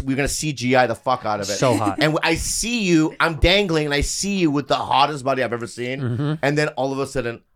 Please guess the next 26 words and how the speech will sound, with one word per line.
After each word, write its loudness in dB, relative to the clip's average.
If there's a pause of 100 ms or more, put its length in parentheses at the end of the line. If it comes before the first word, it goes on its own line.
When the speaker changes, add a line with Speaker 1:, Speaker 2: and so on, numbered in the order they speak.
(160)
Speaker 1:
I -4
let -2
go -2
of, -4
the, -10 (200)
of -2
your -4
eyebrow. -6 (120)
Speaker 2:
I 2
got 0
ya. -2 (200)
Uh. -2 (120)
Speaker 1:
No. 4
<laughs> 4 (720)
No, 2
no, 4
no. -2
Speaker 2:
Caught 4
you 4
right 4
in 0
my 2
Speaker 1:
No, -6
Speaker 2:
tongue. 4
Speaker 1:
because 0
now, 2